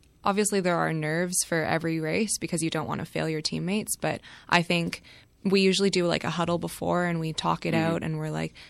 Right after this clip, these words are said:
Speaker 1: "This is what we have to do. We believe in each other," and it's just a lot of positive talk right before,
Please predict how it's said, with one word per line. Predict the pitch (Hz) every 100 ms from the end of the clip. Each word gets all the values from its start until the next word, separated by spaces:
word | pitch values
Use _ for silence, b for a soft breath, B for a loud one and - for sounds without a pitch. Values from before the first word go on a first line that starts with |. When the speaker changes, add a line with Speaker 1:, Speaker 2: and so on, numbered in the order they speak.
| B
Speaker 1:
"This | 180
is | 180
what | 185
we | 175
have | 175 -
to | 170
do. | 175 170 170
We | 165
believe | 170 165 165
in | 165
each | 170 170
other," | 170 165 165 160
and | 165 165
it's | -
just | 165 165
a |
lot | 160 160
of | 160
positive | 165 165 170 -
talk | 165 -
right | 170
before, | 170 - 180